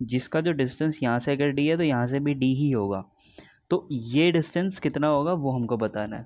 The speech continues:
तो हमने एक चीज़ थ्योरी में पढ़ी है कि फुट, ये actually हमारा क्या बन गया कि ये जो प्लेन है ये मेरा मिरर बनेगा इस ओ पॉइंट का from this plane जहाँ पर पी डैश बने।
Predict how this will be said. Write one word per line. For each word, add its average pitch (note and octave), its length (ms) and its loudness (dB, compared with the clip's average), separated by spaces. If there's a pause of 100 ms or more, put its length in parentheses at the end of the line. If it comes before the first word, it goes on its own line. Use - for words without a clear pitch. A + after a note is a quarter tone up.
तो D3+ 60 -2
हमने C3 560 0
एक C#3+ 100 -4
चीज़ E3 240 -6 (120)
थ्योरी C3+ 200 2
में D3 120 2
पढ़ी A2+ 240 -2
है C3 80 -6 (480)
कि E3+ 60 2
फुट, D3 400 -2
ये D#3 300 2
actually E3 260 0
हमारा D#3 220 2
क्या D#3 160 0
बन D3+ 180 0
गया E3 120 0 (380)
कि D#3+ 60 -4 (200)
ये F#3 340 4
जो C3+ 140 0
प्लेन C#3+ 480 2
है D3 220 0 (120)
ये C#3 180 4
मेरा D3 280 2
मिरर C3+ 360 4
बनेगा B2+ 440 -2 (800)
इस F3+ 260 2 (420)
ओ C#3+ 160 2
पॉइंट D3 420 2
का D#3+ 160 0 (460)
from C3 220 2
this E3 200 2 (100)
plane D3 300 0
जहाँ C3 260 -2
पर D3 80 2
पी C#3+ 220 2
डैश B2 260 2
बने। F#2+ 240 -6